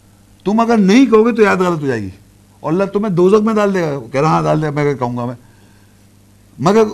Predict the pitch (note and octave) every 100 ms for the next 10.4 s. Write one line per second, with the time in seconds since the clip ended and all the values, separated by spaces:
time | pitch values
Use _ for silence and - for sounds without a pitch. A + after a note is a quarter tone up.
0 | D#3+ E3+ D#3+ G3 G#3 A3 A3+ G#3 A#3 A3+
1 | B3+ G#3+ D#3 G#2 - _ _ _ _ _
2 | _ _ _ _ - E3 B3 A3 A2+ D#3
3 | C4 C4+ - F3 F#3+ A#3 A#3+ G3+ G#3 F3
4 | F#3+ G3+ G3 - F#3 D#3 B2+ C3+ A#3 C#4
5 | - _ _ _ _ F#3+ C#4 G#3 A#3 A#3
6 | B3 E3 F#3+ - C#4+ C4 G#3 F3 G#3 E3
7 | A3+ G3 A#3+ C#4+ A#3 E3 A2+ - _ _
8 | _ _ _ - - C#3+ B3 A3+ B3 G#3
9 | A3 B3+ A#3 A3 A3 G3 A3 B3 G#3 D#3+
10 | F3+ G3+ F#3+ F3+